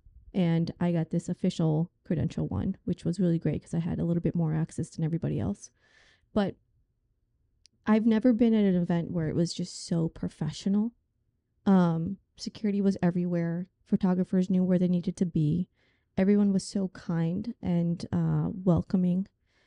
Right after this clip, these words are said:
Um, and it was extremely well organized. Like, there were no, I don't know how to put it. Like, it was just, like,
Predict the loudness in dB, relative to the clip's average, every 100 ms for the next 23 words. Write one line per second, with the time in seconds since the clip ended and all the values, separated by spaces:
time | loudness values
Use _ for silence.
0 | _ _ _ -4 0 0 -2 -6 -8 -2
1 | -2 -4 _ -4 0 0 -2 -8 -18 0
2 | 8 10 10 8 4 0 2 2 2 0
3 | 0 -4 -6 -8 -12 -20 _ _ _ _
4 | _ _ -14 -10 -10 -12 _ _ _ _
5 | _ _ _ 2 4 6 4 4 6 6
6 | 6 4 2 -2 -8 _ _ _ _ _
7 | _ _ _ _ _ _ _ 0 4 6
8 | 6 4 4 2 0 -2 2 4 4 2
9 | -4 -2 -2 -4